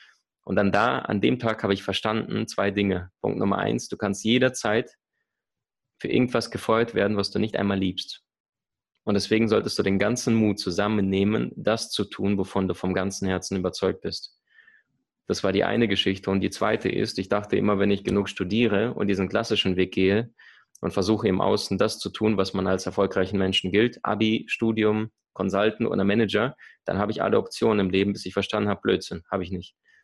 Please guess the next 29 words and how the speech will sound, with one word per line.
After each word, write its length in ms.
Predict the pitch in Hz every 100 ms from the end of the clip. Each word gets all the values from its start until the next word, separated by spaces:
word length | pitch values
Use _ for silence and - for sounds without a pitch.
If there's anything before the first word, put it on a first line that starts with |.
| _ _ _ _ _ _
Weil 140 | 101
das 220 | 101 101 -
eine 280 | 123 135 -
ist 200 | 110 -
theoretisches 640 | 101 98 123 110 - -
Wissen 260 | 101 - 95
von 140 | 95
der 100 | 95
Uni 200 | 113 107
und 80 | 95
das 140 | 95
andere 340 | - 104 98 -
ist 260 | 107 -
das 180 | 95 -
Straßenwissen, 880 | - 98 104 104 - 92 98 - 92
was 140 | 90
du 80 | -
im 80 | 95
Leben 220 | 92 92
brauchst. 520 | 90 92 87 - - _ _ _ _ _
Weil 120 | 101
selbst 200 | 101 107
in 80 | 123
der 80 | 107
Schule 280 | - 135 104
lernen 280 | 101 104 101
wir 100 | 98
Dinge 300 | 120 113 98
wie 360 | 101 98 98